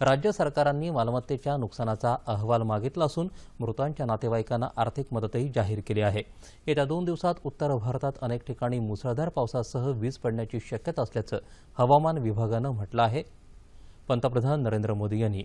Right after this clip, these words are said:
मृतांबाबत शोकसंवेदना व्यक्त केल्या आहेत. हवामानाची स्थिती जाणून घेऊयात.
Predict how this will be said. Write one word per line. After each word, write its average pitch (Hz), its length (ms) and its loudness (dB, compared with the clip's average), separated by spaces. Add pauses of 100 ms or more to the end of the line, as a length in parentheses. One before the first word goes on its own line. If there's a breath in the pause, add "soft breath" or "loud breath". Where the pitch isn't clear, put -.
(140)
मृतांबाबत 107 580 0 (220)
शोकसंवेदना 107 760 -4
व्यक्त 110 380 -6
केल्या 107 180 0
आहेत. 101 240 -4 (4000)
हवामानाची 160 500 4
स्थिती 170 240 -4
जाणून 165 240 4
घेऊयात. 160 300 4